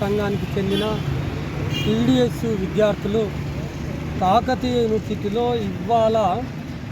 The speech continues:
కేంద్ర ప్రభుత్వం మావోయిస్టులతో శాంతి చర్చలు జరపాలని ఆ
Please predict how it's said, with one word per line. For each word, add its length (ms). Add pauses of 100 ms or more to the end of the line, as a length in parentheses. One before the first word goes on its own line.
(840)
కేంద్ర 360
ప్రభుత్వం 800
మావోయిస్టులతో 1200 (760)
శాంతి 600
చర్చలు 460 (100)
జరపాలని 840 (840)
ఆ 200